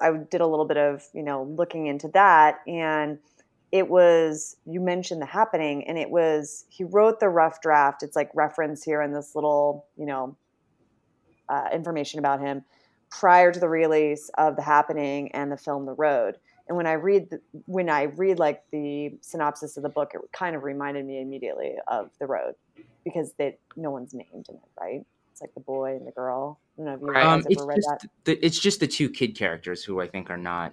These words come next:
Speaker 3: named.
Speaker 1: Oh,
Speaker 3: I think
Speaker 1: okay.
Speaker 3: the other characters in the film, at least, the adult characters have names. Although, I mean, you don't, like, with a lot of movies, you don't hear the names a lot. They're, you're more just like, "Oh, that's Sandra Bullock, that's John Malkovich," and so on.
Speaker 2: Well, and there are
Speaker 1: Oh,
Speaker 2: things to
Speaker 1: yeah.
Speaker 2: critique as well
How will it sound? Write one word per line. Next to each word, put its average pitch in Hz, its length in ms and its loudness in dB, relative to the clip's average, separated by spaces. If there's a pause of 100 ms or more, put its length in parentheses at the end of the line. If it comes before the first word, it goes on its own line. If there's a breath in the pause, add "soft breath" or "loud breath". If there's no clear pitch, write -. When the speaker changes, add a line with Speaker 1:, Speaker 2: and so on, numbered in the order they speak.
Speaker 3:
named. 160 140 2
Speaker 1:
Oh, 151 40 4 (200)
Speaker 3:
I - 40 0
think - 140 -4
Speaker 1:
okay. 120 140 -8
Speaker 3:
the 104 120 -4
other 107 440 0 (120)
characters 98 680 -4
in 113 120 -2
the 98 60 -2
film, 139 340 4
at - 140 -4
least, 90 260 -6
the 123 80 0
adult 139 340 4
characters 98 440 -2
have 92 100 -6
names. 95 300 -2
Although, 92 340 -2
I - 60 -4
mean, 92 320 -6 (240 soft breath)
you 131 100 4
don't, 123 260 4 (160)
like, 131 160 4
with 117 220 0
a 113 40 2
lot 104 180 4
of 92 40 0
movies, 92 240 -4
you 95 60 -4
don't 95 160 -4
hear 95 180 -2
the 101 100 -2
names 120 260 0
a 143 40 -2
lot. 143 280 4
They're, 92 120 -4 (140)
you're 104 120 -4
more 95 200 -2
just 92 260 -6
like, 92 200 -6 (240 soft breath)
"Oh, 127 420 6
that's 139 240 2
Sandra 120 260 0
Bullock, 104 320 0 (100)
that's 101 260 0
John 98 220 -2
Malkovich," 87 580 -8
and 85 180 -14 (120)
so - 180 -10
on. 78 260 -14 (320 loud breath)
Speaker 2:
Well, 320 160 8
and 302 160 6
there 320 140 8
are 294 160 4
Speaker 1:
Oh, - 20 0
Speaker 2:
things 180 320 4
to 196 100 2
Speaker 1:
yeah. - 60 -2
Speaker 2:
critique 143 560 2
as 135 180 2
well 135 400 6